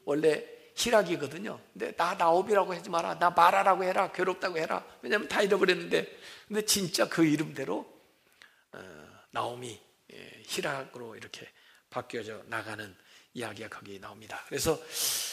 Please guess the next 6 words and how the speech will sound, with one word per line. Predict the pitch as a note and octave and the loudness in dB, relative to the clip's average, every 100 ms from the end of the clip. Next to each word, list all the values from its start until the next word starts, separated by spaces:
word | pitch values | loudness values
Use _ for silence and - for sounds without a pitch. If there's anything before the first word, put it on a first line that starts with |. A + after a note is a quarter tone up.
| - - - F#3 | -12 -16 0 8
그 | |
아주 | E3+ F#3 C#4 | 8 8 2
평범해 | - C#4 C4+ C4 B3 A#3+ | 0 -2 4 8 10 8
보이는 | G#3+ G#3+ G3+ F3+ | 6 4 2 2
일상 | F3+ F3+ G3+ F#3 | 2 6 6 6
속에서 | F3+ F3 E3 D3+ D#3 C#3+ A3 D#4 - | -4 0 2 2 4 6 4 2 -14